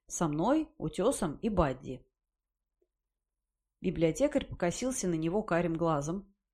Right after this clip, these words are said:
потом взял кусок доски и стал играть на ней, как на гитаре. "Ук?" "Именно так", подтвердил Золото. "Тот самый парень с гитарой".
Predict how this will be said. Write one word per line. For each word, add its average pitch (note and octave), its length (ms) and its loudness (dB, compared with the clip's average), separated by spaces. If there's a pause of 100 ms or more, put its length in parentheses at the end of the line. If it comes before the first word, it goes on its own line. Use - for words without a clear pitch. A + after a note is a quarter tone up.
(200)
потом G#3+ 300 4
взял E3 260 2
кусок E3+ 360 -2
доски E3+ 640 -4 (260)
и - 100 -4
стал C4 300 4
играть A3 300 2
на G3 100 2
ней, E3+ 160 2
как F#3+ 180 -2
на F#3 120 0
гитаре. E3 560 -4 (260)
"Ук?" B3+ 560 2 (580)
"Именно E3+ 380 2
так", F3+ 480 0
подтвердил F#3+ 520 0
Золото. F3 500 0 (160)
"Тот F4+ 200 2
самый E3+ 240 4
парень D#3+ 340 2
с D3+ 60 -8
гитарой". D3+ 560 -2